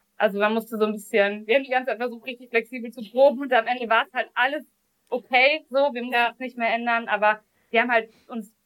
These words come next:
Speaker 1: trotzdem vorher schon, also bevor die Übersetzung genehmigt wurde,
Speaker 2: Ja.
Speaker 1: eben, ja, mit den
Speaker 2: Wir haben auch
Speaker 1: Szenen.
Speaker 2: zum Beispiel, äh, wir haben ja eben erwähnt, dass wir für diese Vorstandssitzungen Lost und Migrant Plan gemacht haben zum Beispiel. Und, ähm, da war ja, diese,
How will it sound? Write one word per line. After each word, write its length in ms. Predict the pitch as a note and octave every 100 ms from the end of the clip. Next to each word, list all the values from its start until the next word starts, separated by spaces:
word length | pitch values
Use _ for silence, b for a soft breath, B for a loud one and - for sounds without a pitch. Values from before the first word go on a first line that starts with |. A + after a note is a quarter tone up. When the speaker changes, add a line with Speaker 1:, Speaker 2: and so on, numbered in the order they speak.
| -
Speaker 1:
trotzdem 440 | A3 - A3+ G3+
vorher 320 | A3 G#3 G#3
schon, 380 | G#3 G#3+ G3+ G3+
also 200 | G#3 G3
bevor 340 | G3+ G3 A3+ G#3
die 100 | G#3
Übersetzung 580 | G#3 G3+ G3+ G#3 G3 G3
genehmigt 480 | G#3 G3+ G3+ G3
wurde, 400 | G#3+ G3+ G3 G3 - _
Speaker 2:
Ja. 120 | -
Speaker 1:
eben, 340 | A3+ G3 G3+ F#3+
ja, 240 | G#3 F#3+ F#3+
mit 180 | G3+ G3+
den 100 | G#3
Speaker 2:
Wir 100 | A3+
haben 100 | A3+
auch 160 | A3+
Speaker 1:
Szenen. 260 | A3 G#3+ G3 _
Speaker 2:
zum 120 | B3
Beispiel, 340 | A3+ A#3 A#3 B3
äh, 420 | A3+ F#3+ A3 G#3+
wir 100 | G#3+
haben 120 | A3+
ja 160 | A3 A3
eben 160 | A3 G#3+
erwähnt, 380 | F3+ G#3+ A3+
dass 160 | A#3 A3+
wir 160 | G#3+ G#3
für 140 | A#3
diese 200 | G#3 G3
Vorstandssitzungen 1000 | G3 B3 - B3+ A#3+ A3+ B3 A#3 A#3 A3+
Lost 340 | G#3+ A#3 A#3+ -
und 120 | F#3+
Migrant 380 | G#3+ G#3+ G#3+ G3+
Plan 220 | C4 C4+
gemacht 320 | A#3+ A#3+ A#3
haben 200 | A#3+ A#3
zum 80 | A3+
Beispiel. 440 | A3+ A3+ A#3+ A3+ b b _ -
Und, 360 | A3 A3 G#3+ -
ähm, 500 | G#3 G#3 G3+ G3+ G3
da 200 | G#3 G3+
war 200 | G#3 G#3
ja, 160 | G3+
diese, 260 | F#3+ F#3+ F#3+